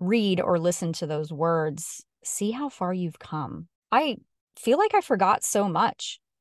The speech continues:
you know, about my, my first episode, like, the content of it anyways. And so when I went to listen this morning, oh my gosh, I, like, started crying instantly. It was, it was crazy. It just hit me different. It, it hit different for me today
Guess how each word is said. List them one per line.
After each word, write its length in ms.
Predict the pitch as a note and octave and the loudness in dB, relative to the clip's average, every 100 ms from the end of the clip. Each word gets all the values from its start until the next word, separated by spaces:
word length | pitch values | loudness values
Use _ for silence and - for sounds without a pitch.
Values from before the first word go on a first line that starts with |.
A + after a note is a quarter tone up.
| _ | _
you 160 | F#3+ F3+ | -6 -2
know, 320 | E3 G3 C4 - | 0 0 0 -2
about 440 | F3 E3+ D#3+ - _ F#3+ | 0 2 2 -2 _ -4
my, 160 | F3 E3 - | -4 -6 -4
my 180 | F#3 E3+ | -2 0
first 520 | E3+ E3 - - - _ | 0 0 -2 -12 -20 _
episode, 680 | A#3+ C4+ - - - - E3+ _ _ - | 0 0 -4 -4 -4 -8 -16 _ _ -8
like, 220 | E3 - | -6 -4
the 100 | F#3 | 0
content 420 | A#3+ A3 G#3 D#3+ | 2 2 2 -2
of 140 | - | -4
it 140 | - - | -4 -6
anyways. 580 | E3 D3+ - - - - _ - | -6 -4 -6 -8 -12 -16 _ -4
And 160 | G3+ G3 | -2 2
so 260 | G#3 G3 | 4 4
when 200 | F#3 G3 | 4 2
I 80 | F#3+ | 0
went 180 | F#3+ B3 | 0 -2
to 80 | C#4 | -2
listen 300 | A3 - F#3+ | -2 -2 -4
this 220 | E3+ - | -4 -4
morning, 580 | A3 C#4 G3+ D#3+ E3+ F#3+ _ _ - | 2 2 2 -2 -4 -8 _ _ 0
oh 80 | G3+ | 2
my 140 | G#3 | 4
gosh, 380 | G3 F3+ - - | 4 4 0 -2
I, 140 | F#3 F#3+ | 0 0
like, 180 | F3+ E3+ | 0 -2
started 320 | F#3 D#3+ C#3+ | -6 -6 -8
crying 540 | - E3+ E3+ D3+ C#3+ | -4 2 2 0 -2
instantly. 600 | F3 E3+ - - - - - | -6 -6 -6 -6 -8 -8 -6
It 80 | |
was, 260 | F#3 F3+ - | -4 -4 -8
it 100 | - | -2
was 160 | G3+ F#3+ | -2 -2
crazy. 420 | - G3+ G3+ F3 | -2 0 0 -2
It 80 | D#3+ | -2
just 200 | F3 - | -4 -2
hit 140 | G3+ | -2
me 140 | F#3+ F3+ | -2 -2
different. 400 | D#3+ - G#3 A3 | -2 -2 -2 -2
It, 80 | C3 | -2
it 160 | F#3+ F3+ | -4 -2
hit 240 | A#3+ B3 F3 | 0 0 0
different 600 | E3 - - - - - _ _ | -4 -4 -10 -10 -14 -20 _ _
for 200 | - F3+ | -4 -2
me 220 | G3+ G3 | 0 -2
today 440 | E3 - - - | -2 -2 -2 -4